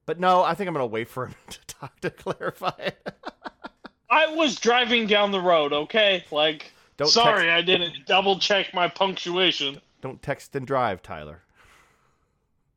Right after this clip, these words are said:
Speaker 2: Well, stop texting me while I'm driving. <laughs>
Speaker 1: Uh, do you wanna get us started today?
Speaker 2: Yeah. So we're gonna hop back in the courtroom with Molson Coors versus Stone. Dun, dun, dun,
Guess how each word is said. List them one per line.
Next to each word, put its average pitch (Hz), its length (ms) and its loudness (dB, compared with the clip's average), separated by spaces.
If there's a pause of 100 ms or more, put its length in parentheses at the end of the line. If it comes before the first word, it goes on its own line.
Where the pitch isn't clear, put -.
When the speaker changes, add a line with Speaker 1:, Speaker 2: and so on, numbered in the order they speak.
(280)
Speaker 2:
Well, 143 240 0 (260)
stop - 360 0
texting 180 340 -2
me 196 160 2
while 170 240 4
I'm 170 80 -4
driving. 165 460 0
<laughs> - 60 -16 (1200)
Speaker 1:
Uh, 156 280 6
do 131 40 2
you 151 40 2
wanna 165 100 6
get 170 140 -2
us 160 100 2
started 160 360 4
today? 107 320 -2 (960)
Speaker 2:
Yeah. 240 320 2 (260)
So 185 380 2
we're 202 160 2
gonna 269 120 4
hop 226 280 2
back 269 260 2
in 294 140 -4
the 254 80 -8
courtroom 214 720 2
with 180 280 -4
Molson 214 580 0
Coors 269 600 2 (340)
versus 190 420 0
Stone. 156 840 -2 (720)
Dun, 165 220 0
dun, 156 220 2
dun, 139 220 0